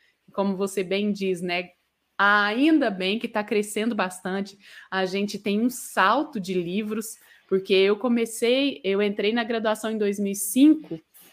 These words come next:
e não encontrava, encontrava pouquíssimo material. Então, de dois mil e cinco pra agora, é assim, é um salto, né, da, ainda mais em, na língua portuguesa,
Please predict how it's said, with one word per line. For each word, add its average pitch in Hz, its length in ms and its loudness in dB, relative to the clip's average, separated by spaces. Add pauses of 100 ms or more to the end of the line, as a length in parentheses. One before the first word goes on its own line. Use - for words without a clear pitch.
(140)
e 196 720 0
não 202 120 0
encontrava, 269 720 0
encontrava 277 440 -2
pouquíssimo 277 760 0
material. 170 480 -6 (640)
Então, 202 480 2
de 220 180 0
dois 285 260 6
mil 247 100 4
e 214 40 -2
cinco 208 280 -4
pra 202 220 0
agora, 202 560 0
é 180 260 2
assim, 180 420 -4 (200)
é 185 240 0
um 349 100 2
salto, 233 640 0
né, 185 400 -4 (320)
da, 180 340 0 (580)
ainda 180 200 0
mais 196 280 2
em, 240 340 -2
na 180 300 -2
língua 170 280 -2
portuguesa, 180 680 -2